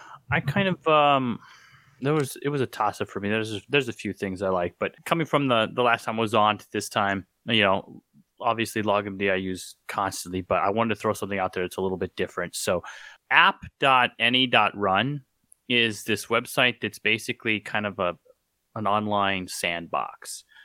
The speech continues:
There's a free version. You can pay for it. You can go in there and search for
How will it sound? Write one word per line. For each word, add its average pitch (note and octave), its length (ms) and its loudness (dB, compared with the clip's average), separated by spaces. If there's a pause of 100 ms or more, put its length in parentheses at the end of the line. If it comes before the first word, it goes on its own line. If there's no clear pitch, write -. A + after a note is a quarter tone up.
(420)
There's G#2 200 0
a - 20 -8
free D3+ 260 0
version. B2+ 420 -2
You G#2 80 -4
can F#2 120 -10
pay A#2 260 2
for G#2+ 340 2
it. - 120 0 (100)
You C3 300 -2
can B2+ 720 0 (120)
go A#2+ 220 2
in B2+ 160 0
there G#2+ 400 0
and G2 340 0
search - 500 -2
for G2 580 0